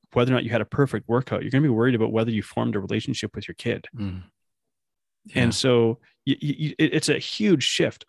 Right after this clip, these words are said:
Speaker 1: I, I want my son to know how loved and valued he is,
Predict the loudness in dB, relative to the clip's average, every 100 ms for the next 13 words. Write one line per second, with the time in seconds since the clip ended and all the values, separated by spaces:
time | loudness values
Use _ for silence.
0 | -4 -2 -2 2 6 6 4 0 0 0
1 | 2 2 2 2 2 2 2 2 2 0
2 | -2 0 0 0 -2 -4 -6 -6 -8 -10